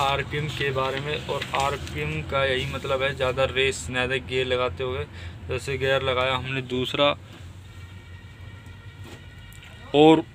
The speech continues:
इतना रेस दे दिया कि आरपीएम हमारा जो है बहुत ज़्यादा हो गया, फिर हमने गियर को लगाया बहुत टाइम बाद, तो उससे क्या है कि गाड़ी का संतुलन नहीं बनता है और इंजन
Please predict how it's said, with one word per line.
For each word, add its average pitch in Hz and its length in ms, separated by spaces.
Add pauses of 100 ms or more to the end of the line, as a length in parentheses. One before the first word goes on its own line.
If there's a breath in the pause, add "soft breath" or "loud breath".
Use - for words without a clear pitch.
(560)
इतना 165 300
रेस 156 240
दे 147 160
दिया 151 160
कि 160 180 (200)
आरपीएम 143 420
हमारा 139 280
जो 135 140
है 143 80
बहुत 123 260
ज़्यादा 135 260
हो 127 140
गया, 135 200
फिर 135 240
हमने 135 260
गियर 127 280
को 131 120
लगाया 127 340
बहुत 131 300 (120)
टाइम 139 320
बाद, 113 280 (500 loud breath)
तो 160 120
उससे 165 300
क्या 156 140
है 151 100
कि 156 120
गाड़ी 147 340
का 156 140
संतुलन 147 480
नहीं 139 240
बनता 139 320
है 143 120
और 143 420 (140)
इंजन 143 400